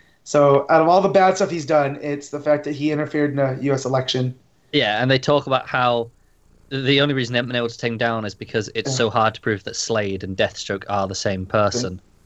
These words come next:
Speaker 1: Right.
Speaker 2: Whereas this, it doesn't matter. You, you, t-, you
Speaker 1: Right.
Speaker 2: will get one, but
Speaker 1: Yep.
Speaker 2: it just so happens to, to be unrelated, so we don't have to prove it.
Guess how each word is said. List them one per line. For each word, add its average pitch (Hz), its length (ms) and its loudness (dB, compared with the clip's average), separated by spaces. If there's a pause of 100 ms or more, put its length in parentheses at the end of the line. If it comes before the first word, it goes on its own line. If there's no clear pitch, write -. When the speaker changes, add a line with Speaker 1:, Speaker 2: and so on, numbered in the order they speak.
Speaker 1:
Right. 131 260 0
Speaker 2:
Whereas 110 380 2
this, 127 380 -2
it 117 80 -4
doesn't 117 180 2
matter. 107 400 2
You, 117 140 -6
you, 117 140 -2
t-, 127 160 -6
you 110 180 -4
Speaker 1:
Right. 107 100 -2
Speaker 2:
will 117 100 0
get 120 200 -4
one, 110 280 2 (280)
but 104 180 -4 (400)
Speaker 1:
Yep. 143 420 0
Speaker 2:
it - 220 -20
just - 160 -14
so 107 140 -4
happens 104 460 -6
to, 104 180 -4
to - 160 -20
be 131 100 -2
unrelated, 117 540 2
so 107 120 -4
we 107 80 -2
don't 113 140 -2
have 127 160 -2
to - 80 -14
prove 92 240 -10
it. - 100 -12